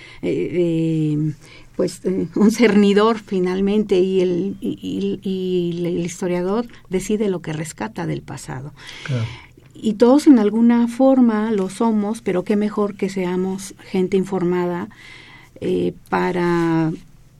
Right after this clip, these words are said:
Speaker 1: seleccionar lo positivo,
Speaker 2: Claro.
Speaker 1: lo que nos instruye, lo que nos,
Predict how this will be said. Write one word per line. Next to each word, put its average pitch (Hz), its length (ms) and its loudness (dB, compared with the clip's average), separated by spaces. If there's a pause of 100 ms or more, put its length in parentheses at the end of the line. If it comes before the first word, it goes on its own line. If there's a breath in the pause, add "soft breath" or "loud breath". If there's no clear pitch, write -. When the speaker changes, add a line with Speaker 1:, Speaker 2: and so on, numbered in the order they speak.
(120)
Speaker 1:
seleccionar 185 960 -2 (680)
lo 208 460 6
positivo, 190 920 0 (140)
Speaker 2:
Claro. 202 240 2
Speaker 1:
lo 214 160 6
que 196 140 0
nos 190 200 0
instruye, 202 640 0
lo 180 180 0
que 190 140 -2
nos, 185 400 -4